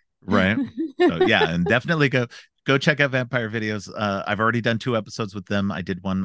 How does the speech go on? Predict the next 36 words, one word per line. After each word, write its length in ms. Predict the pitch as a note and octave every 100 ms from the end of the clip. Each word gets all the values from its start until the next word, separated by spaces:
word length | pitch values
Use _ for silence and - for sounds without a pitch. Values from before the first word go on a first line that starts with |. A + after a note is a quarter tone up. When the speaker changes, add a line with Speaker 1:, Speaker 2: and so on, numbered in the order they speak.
| -
Speaker 1:
on, 260 | F2+ F2+
uh, 240 | E2 F2 E2+
the 140 | E2
Netflix 400 | E2+ F#2 - G2
show, 320 | - F#2+ F#2 E2
or 180 | G2 F2
Netflix, 580 | F2+ F#2+ - G2 - -
uh, 200 | F#2 F2 A#1+
movie 380 | G2 F#2+ F2+ E2
Day 260 | D2 F#2+ G#2
Shift, 400 | - E2 D#2 _ _ _ -
which 140 | -
is, 80 | - B3
Speaker 2:
Mm-hmm. 160 | B3+ C#4
Speaker 1:
uh, 120 | D2
fun 280 | - E2+ E2
and 100 | D#2+
fantastic. 600 | F2 D#2+ E2 E2 - E2+
Definitely 320 | E2+ - E2+
check 180 | - -
that 120 | G2 D2
out. 160 | D#2+ _ _ _ _ -
And, 240 | F2 E2+
uh, 140 | E2+ -
one 160 | G#2
of 40 | A2+
my 60 | G#2+
favorite 360 | B2+ B2+ A2
movies 380 | F2 D#2+ F2 -
that 140 | D#2+ -
they 200 | F#2 F2+
both 280 | F#2+ F#2
hated, 340 | - F2 E2+ F2+ _ - _ -
Speaker 2:
Oh, 240 | F#2+ F#2
they 80 | -
Speaker 1:
um, 120 | F3